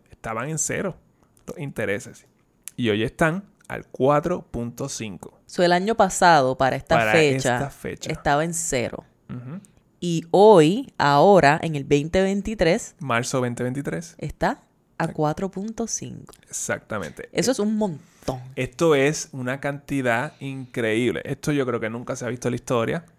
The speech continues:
Speaker 1: Somos, estamos,
Speaker 2: <laughs>
Speaker 1: you know, la, la historia la estamos viendo aquí.
Speaker 2: Ujú.
Speaker 1: Cuatro punto cinco por ciento en
Speaker 2: En un año.
Speaker 1: les tomó, lo subieron ocho veces,
Speaker 2: Ujú,
Speaker 1: ¿ok?
Speaker 2: ujú.
Speaker 1: Para que tengan una idea,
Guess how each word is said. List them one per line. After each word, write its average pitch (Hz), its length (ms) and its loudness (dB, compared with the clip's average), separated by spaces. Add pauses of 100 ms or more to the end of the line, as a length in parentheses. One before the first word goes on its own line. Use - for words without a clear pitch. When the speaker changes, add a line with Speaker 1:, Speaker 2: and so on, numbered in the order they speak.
(200)
Speaker 1:
Somos, 123 380 0
estamos, 147 360 2
Speaker 2:
<laughs> - 60 -16
Speaker 1:
you 131 160 -2
know, 147 140 2
la, 127 180 0
la 120 160 -4
historia 135 500 0
la 113 100 -6
estamos 139 340 -8
viendo 131 480 -6 (240)
aquí. 135 400 -4
Speaker 2:
Ujú. 196 220 -12 (200)
Speaker 1:
Cuatro 175 440 4
punto 170 280 -4
cinco 170 260 -8
por 151 140 -4
ciento 139 480 -6
en 123 360 -6 (180)
Speaker 2:
En 160 160 -12
un 165 160 -12
año. 160 160 -12
Speaker 1:
les 151 180 0
tomó, 147 540 0 (200)
lo 131 140 -6
subieron 143 480 -2
ocho 165 460 -2
veces, 123 540 -2
Speaker 2:
Ujú, 170 200 -12
Speaker 1:
¿ok? 190 140 -12 (280)
Speaker 2:
ujú. 175 360 -14 (760)
Speaker 1:
Para 135 260 2
que 135 100 -2
tengan 170 240 -2
una 214 160 -2
idea, 135 500 4